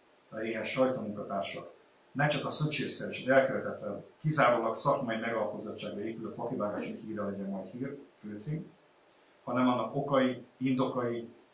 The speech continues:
a közösségi anyagi javak védelme, a balesetek, esetleges emberi tragédiák megelőző elkerülésének felelőssége is.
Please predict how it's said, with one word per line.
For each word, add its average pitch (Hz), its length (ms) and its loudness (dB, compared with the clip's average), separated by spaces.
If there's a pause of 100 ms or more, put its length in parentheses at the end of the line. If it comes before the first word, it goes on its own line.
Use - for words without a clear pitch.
(120)
a - 40 -20
közösségi 131 580 0
anyagi 127 340 0
javak 120 320 -2
védelme, 113 500 0
a - 240 -6
balesetek, 120 680 2 (260)
esetleges 120 560 -6
emberi 113 440 2
tragédiák 104 500 -4
megelőző 110 680 -4 (200)
elkerülésének 104 720 -2
felelőssége 90 680 -6
is. - 280 -12